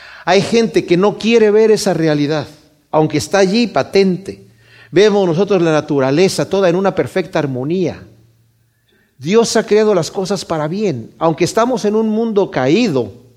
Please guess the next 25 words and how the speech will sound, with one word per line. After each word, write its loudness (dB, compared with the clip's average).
¿verdad? 0
Y 4
vemos 4
situaciones -2
tal 2
vez 2
negativas, -2
vemos 2
animales 0
ponzoñosos, -2
vemos 0
animales 0
feroces, -2
vemos -2
plantas 0
que 0
nos -6
hieren. 0
Pero 4
eso -2
es -4
parte 0
de 4
la 2
maldición -2